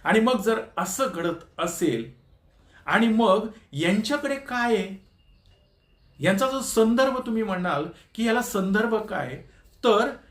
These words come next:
मित्रांनो, आज आपल्याकडे जर बघितलं तर लोकशाही आहे. आणि ह्या लोकशाहीमध्ये जर तुम्हाला जनमत पाहिजे असेल किंवा सत्तेमध्ये तुम्हाला वाटा पाहिजे असेल,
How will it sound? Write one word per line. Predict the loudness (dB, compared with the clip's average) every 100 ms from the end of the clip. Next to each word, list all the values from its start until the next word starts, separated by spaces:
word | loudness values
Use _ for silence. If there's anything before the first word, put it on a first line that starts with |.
| _
मित्रांनो, | -8 -4 -4 -6 -8 -10 -14 -20 -20 -20 -8
आज | 0 0 0 -4
आपल्याकडे | -8 -4 -4 -2 -2
जर | -2 -4
बघितलं | -6 -6 -6
तर | -6
लोकशाही | -2 -4 -2 -4 -4 -6 -12
आहे. | -16 -20 -20 -20 _ -8
आणि | -2 2
ह्या | 2
लोकशाहीमध्ये | 2 0 0 -2 -2 0 -2 -2 -2 -4 -6 -12 _ _ _ _
जर | 0 0
तुम्हाला | 2 0 0 0
जनमत | -4 -4 -2 0 -2
पाहिजे | -4 -4 -4 -4
असेल | -8 -10 -16 -20 _ -20 _
किंवा | 0 2
सत्तेमध्ये | 0 -2 -6 -6 -4 -2 0
तुम्हाला | -2 -2 -2 -4
वाटा | -4 -4 -2 -4
पाहिजे | -4 -2 -2
असेल, | -2 -4 -8